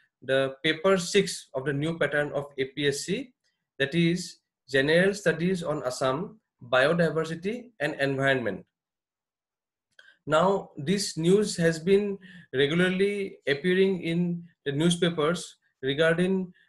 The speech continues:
the negative impact on the forests and wildlife in the Dehing Patkai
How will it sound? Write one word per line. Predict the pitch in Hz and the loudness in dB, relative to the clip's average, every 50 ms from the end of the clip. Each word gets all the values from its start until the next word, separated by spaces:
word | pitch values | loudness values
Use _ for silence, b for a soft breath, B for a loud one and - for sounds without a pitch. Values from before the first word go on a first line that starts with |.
| b - | b -6
the | 131 143 139 139 143 143 143 139 127 - - _ _ _ _ _ _ _ _ _ _ _ _ _ | 0 2 4 4 4 4 4 2 0 -4 -10 _ _ _ _ _ _ _ _ _ _ _ _ _
negative | 135 139 147 143 165 170 175 202 190 - - | -6 -4 -2 -2 -2 -2 -2 -2 -4 -4 -4
impact | 156 147 143 - 185 170 165 170 - - - _ _ _ _ - | -6 -6 -2 2 2 2 2 0 -4 -12 -20 _ _ _ _ -6
on | 139 143 147 | -4 0 2
the | 165 160 156 156 160 - - _ _ _ _ _ _ _ _ _ _ _ _ _ _ _ _ | 2 2 2 2 -2 -6 -12 _ _ _ _ _ _ _ _ _ _ _ _ _ _ _ _
forests | - 160 160 170 185 196 190 175 - - - - - | 2 4 6 6 4 4 0 -2 -8 -12 -14 -8 -6
and | 147 160 156 139 | -4 -2 0 2
wildlife | 139 139 147 151 151 151 147 143 170 175 - - _ _ _ _ _ _ _ | 4 4 4 4 6 6 6 4 4 0 -4 -10 _ _ _ _ _ _ _
in | 143 143 147 143 | -6 -4 0 2
the | 147 143 143 143 143 143 b b b b b b _ _ _ _ _ _ _ _ _ _ _ _ _ _ _ - 135 | 4 4 4 2 0 -4 b b b b b b _ _ _ _ _ _ _ _ _ _ _ _ _ _ _ -4 0
Dehing | 139 151 143 170 190 196 175 | 2 4 4 4 4 4 2
Patkai | 175 156 - - - 170 165 170 170 170 170 - | 2 0 0 0 2 2 4 4 2 0 -4 -8